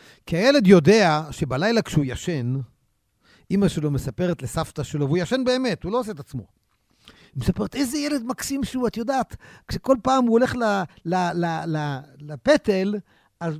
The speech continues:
הוא מלקק ואני אומרת לו, "לא", אז הוא מסתכל כזה שובב, מתוק, מקסים לאכול אותו, והוא לוקח עוד פעם. והילד לא מבין, הוא ישן כשאמא שלו מספרת את זה לסבתא שלו. בכלל, הם מדברים גרוזינית, הוא לא מבין גרוזינית.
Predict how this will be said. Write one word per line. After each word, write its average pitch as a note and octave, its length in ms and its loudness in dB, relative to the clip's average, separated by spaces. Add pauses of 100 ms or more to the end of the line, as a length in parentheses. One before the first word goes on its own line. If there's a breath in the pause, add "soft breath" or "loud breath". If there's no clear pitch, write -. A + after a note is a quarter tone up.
(260)
הוא G3+ 100 -4
מלקק F#3+ 340 -2
ואני G#3 160 -2
אומרת A#3+ 240 -2
לו, A3+ 100 -2
"לא", B3+ 240 4
אז F#3 100 0
הוא G#3 80 -6
מסתכל G#3 400 -8
כזה A#3 220 -4
שובב, C4 340 0 (160)
מתוק, F4 380 -2
מקסים D4+ 580 -4
לאכול F4 500 0
אותו, G#4 320 4 (200 soft breath)
והוא A#3 100 2
לוקח A#3+ 280 2
עוד - 180 -2
פעם. G#2+ 300 -10 (480 loud breath)
והילד B3+ 320 4
לא D4 160 6
מבין, C#4+ 280 2
הוא A#3 100 4
ישן C#4+ 340 2
כשאמא A3+ 260 -4
שלו G#3+ 140 -4
מספרת G3 260 -4
את D#3 60 -6
זה F#3+ 60 0
לסבתא F3+ 280 -6
שלו. E3+ 160 -8
בכלל, C4 240 -6
הם B3+ 60 -4
מדברים F#3+ 300 -4
גרוזינית, G#3 480 -2
הוא E3 60 0
לא E3 60 2
מבין A3 240 2
גרוזינית. C3 560 0